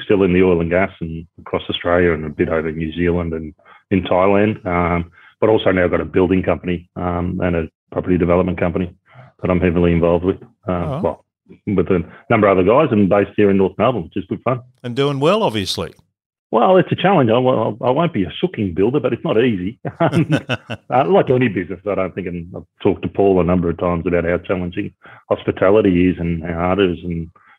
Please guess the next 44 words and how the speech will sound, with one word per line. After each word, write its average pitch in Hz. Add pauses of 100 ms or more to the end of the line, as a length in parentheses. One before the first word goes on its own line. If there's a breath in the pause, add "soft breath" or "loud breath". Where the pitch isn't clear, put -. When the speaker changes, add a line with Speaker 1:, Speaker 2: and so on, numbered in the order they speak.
Speaker 1:
particularly 87
through 95
the 85
covid 90
times. 87
Um, 90 (580 loud breath)
it's 143
just, 135 (220)
nothing's 123
easy 92
at 87
the 90
moment, 85
I 85
don't 80
think, 87
wherever 85
you 82
go, 92
and 82
you 82
just - (440 soft breath)
gotta 113
accept -
that, 98
and 95
it's - (100)
more 95
a 85
case 98
of 87
waking 95
up 95
every 95
morning, 98 (360 soft breath)
not 120
surprised 107
by 90
the 87
challenge 92
you're 87
gonna 90
have, 101
but 95